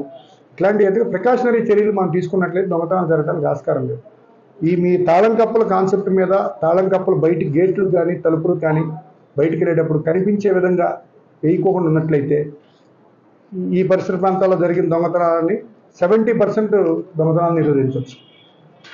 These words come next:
సెవెంటీ పర్సెంట్ దొంగతనాలు, ఎందుకంటే దొంగలకు ఐడెంటిఫికేషన్ దొరకదు, మీరు ఇంట్లో లేరన్న విషయం వాళ్ళకి తెలియదు. మీరు దయచేసి మీడియా ముఖం ద్వారా మేము పోలీసు వారి విజ్ఞప్తి ఏంటంటే,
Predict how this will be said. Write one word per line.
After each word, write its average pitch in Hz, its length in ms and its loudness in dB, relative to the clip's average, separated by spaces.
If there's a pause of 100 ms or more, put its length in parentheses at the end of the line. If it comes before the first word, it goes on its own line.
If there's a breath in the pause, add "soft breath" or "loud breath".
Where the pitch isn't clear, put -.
(360)
సెవెంటీ 185 340 0
పర్సెంట్ 196 340 0
దొంగతనాలు, 180 440 0 (680)
ఎందుకంటే 202 260 0
దొంగలకు 214 400 4
ఐడెంటిఫికేషన్ 220 600 2
దొరకదు, 220 300 2
మీరు 160 420 0
ఇంట్లో 185 280 2
లేరన్న 208 360 4
విషయం 190 240 0
వాళ్ళకి 170 200 0
తెలియదు. 165 280 -2 (1120)
మీరు 160 140 0
దయచేసి 196 500 2 (140)
మీడియా 175 300 2
ముఖం 180 260 0
ద్వారా 170 200 0
మేము 160 180 -2
పోలీసు 160 380 0
వారి 160 120 2
విజ్ఞప్తి 151 360 -2
ఏంటంటే, 143 400 -2